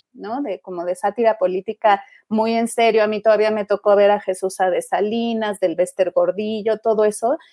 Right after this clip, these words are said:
Y la verdad es que a veces lo extraño, pero también como que trato de contextualizar por qué,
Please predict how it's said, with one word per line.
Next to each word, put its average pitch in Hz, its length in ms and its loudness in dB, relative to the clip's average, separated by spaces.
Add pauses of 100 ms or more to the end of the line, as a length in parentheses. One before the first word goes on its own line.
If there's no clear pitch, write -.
(240)
Y 262 80 4
la 277 140 8
verdad 311 180 8
es 370 100 4
que 359 100 6
a 339 40 8
veces 339 380 2
lo 247 80 4
extraño, 254 600 2
pero 240 200 2
también 277 500 -2
como 262 260 2
que 254 120 0
trato 277 320 2
de 311 80 0
contextualizar 214 1040 -2
por 226 160 -6
qué, 220 200 -4